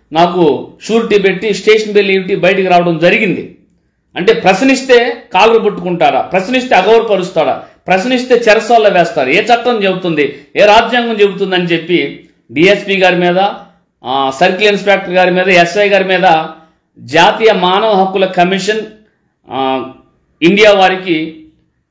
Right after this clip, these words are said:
ఇరవై ఆరో తారీఖు సా-, రాత్రులు ఫిర్యాదు చేయడం జరిగింది. దీని మీద స్పందించిన జాతీయ మానవ హక్కుల కమిషన్ ఇండియా వారు నాకు ఒక డైరీ నెంబర్ ఇచ్చారు.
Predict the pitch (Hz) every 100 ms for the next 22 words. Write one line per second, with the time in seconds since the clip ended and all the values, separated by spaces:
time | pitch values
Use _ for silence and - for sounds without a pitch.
0 | 117 139 180 226 226 214 208 196 190 190
1 | 185 175 - 175 175 160 175 214 214 208
2 | 196 147 - - _ _ _ _ _ _
3 | _ _ - 180 196 190 185 175 165 165
4 | 156 165 170 131 - - _ _ _ 127
5 | 165 208 240 233 202 226 269 - 220 151
6 | - - 113 127 175 226 233 226 196 196
7 | 220 202 202 196 - 185 202 202 180 180
8 | 226 233 196 143 - - _ _ _ -
9 | _ _ _ _ _ _ _ _ _ _
10 | _ _ _ - - _ _ _ - 147
11 | 165 175 156 151 185 208 202 196 190 190
12 | 190 202